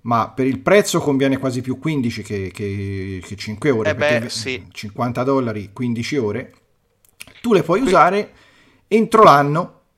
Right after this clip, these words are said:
Speaker 1: salvo ricarica, come le schede telefoniche, per cui,
Speaker 2: Esatto.
Speaker 1: mm, hai tutto il tempo di usarle, non importa che le usi tutte. E poi comunque, a quanto ho capito dal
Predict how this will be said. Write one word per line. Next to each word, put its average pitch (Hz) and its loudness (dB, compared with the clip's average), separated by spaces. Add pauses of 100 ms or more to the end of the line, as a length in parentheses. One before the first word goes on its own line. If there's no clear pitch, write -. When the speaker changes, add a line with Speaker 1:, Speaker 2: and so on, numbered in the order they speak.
(220)
Speaker 1:
salvo 170 4
ricarica, 156 2
come 180 -2
le 147 0
schede 135 -4
telefoniche, 113 -6
per 127 -6
cui, 143 -2
Speaker 2:
Esatto. 151 -2
Speaker 1:
mm, 156 -6
hai 151 -4
tutto 269 0
il 170 0
tempo 180 -2
di 175 -4
usarle, 196 2
non 151 -2
importa 151 -4
che 139 -4
le 120 0
usi 143 -2
tutte. 143 -8 (680)
E 175 4
poi - 0
comunque, 233 2
a 123 0
quanto 196 2
ho - -2
capito 139 -4
dal 120 2